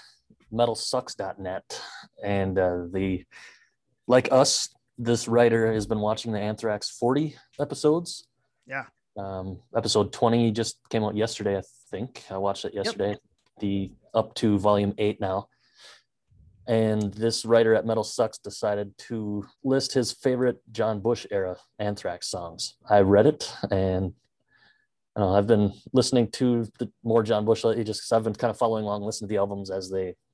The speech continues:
Speaker 1: come out on their
Speaker 2: Mm-hmm.
Speaker 1: uh, Anthrax forty. So I've said it a million times here. I love John Bush.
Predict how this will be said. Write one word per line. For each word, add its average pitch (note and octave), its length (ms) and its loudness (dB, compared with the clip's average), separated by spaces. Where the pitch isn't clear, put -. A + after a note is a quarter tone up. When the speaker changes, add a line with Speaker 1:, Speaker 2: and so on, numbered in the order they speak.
Speaker 1:
come G#2+ 160 -2
out G2+ 140 2
on F#2 120 0
their F2+ 240 -8
Speaker 2:
Mm-hmm. D#3+ 400 -8
Speaker 1:
uh, F2+ 220 -8
Anthrax F#2 340 -2
forty. F#2+ 300 2
So F#2+ 280 -6
I've G#2 220 0
said G#2+ 200 4
it G#2 80 2
a G#2 40 0
million G2+ 240 0
times G2 280 -6
here. G2 160 -6
I F#2 40 -6
love F#2+ 200 -4
John F#2 240 -4
Bush. B2 440 0